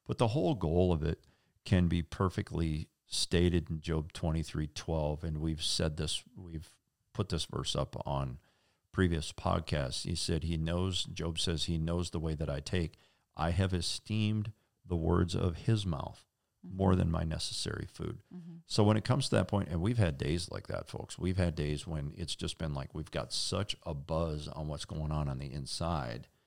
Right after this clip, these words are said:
Speaker 1: that we just keep going. We just don't eat, and we dig into the Word. And that's when you know your fast is gonna bear fruit. When you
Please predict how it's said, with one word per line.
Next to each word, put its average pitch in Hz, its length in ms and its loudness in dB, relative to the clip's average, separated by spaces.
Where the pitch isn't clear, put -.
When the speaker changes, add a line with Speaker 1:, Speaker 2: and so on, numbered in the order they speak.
Speaker 1:
that 78 200 0
we 87 160 4
just 123 240 2
keep 85 180 0
going. 82 460 -4
We 78 140 -18
just 76 260 -4
don't 71 260 0
eat, 76 220 -2
and 69 180 -18
we 69 80 -18
dig 76 160 0
into 69 200 -2
the 65 120 -8
Word. 71 260 0
And 73 140 -2
that's 95 260 4
when 98 140 6
you 92 100 4
know 85 180 4
your 80 180 0
fast 78 400 -2
is - 100 -4
gonna - 160 -4
bear 60 220 -4
fruit. - 360 -6
When 69 220 -8
you 64 80 -8